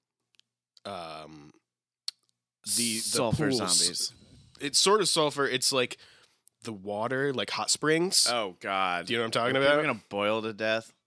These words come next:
Speaker 1: Yes.
Speaker 2: Oh, God.
Speaker 1: <laughs>
Speaker 2: Ah.
Speaker 1: Yeah.
Speaker 2: I don't wanna.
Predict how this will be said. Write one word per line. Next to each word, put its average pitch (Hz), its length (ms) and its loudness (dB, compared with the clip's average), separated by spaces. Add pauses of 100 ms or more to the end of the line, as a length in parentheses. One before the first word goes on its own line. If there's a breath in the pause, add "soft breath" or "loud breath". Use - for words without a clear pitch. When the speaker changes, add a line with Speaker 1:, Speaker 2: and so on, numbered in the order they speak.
(760)
Speaker 1:
Yes. 165 580 8
Speaker 2:
Oh, 135 400 10
God. 127 760 8
Speaker 1:
<laughs> - 20 -
Speaker 2:
Ah. 113 1400 2
Speaker 1:
Yeah. 156 560 6
Speaker 2:
I 131 40 4
don't 127 140 0
wanna. 127 420 2